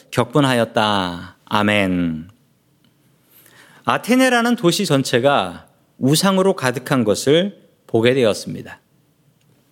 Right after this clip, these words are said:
아테네 신전에 수많은 우상들이 있습니다. 우리 화면에 보시면 지금도 남아있는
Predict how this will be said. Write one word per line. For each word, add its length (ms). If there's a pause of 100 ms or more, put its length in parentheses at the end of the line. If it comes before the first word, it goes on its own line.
(680)
아테네 400
신전에 680
수많은 480
우상들이 480
있습니다. 800
우리 160
화면에 400
보시면 640 (280)
지금도 460
남아있는 800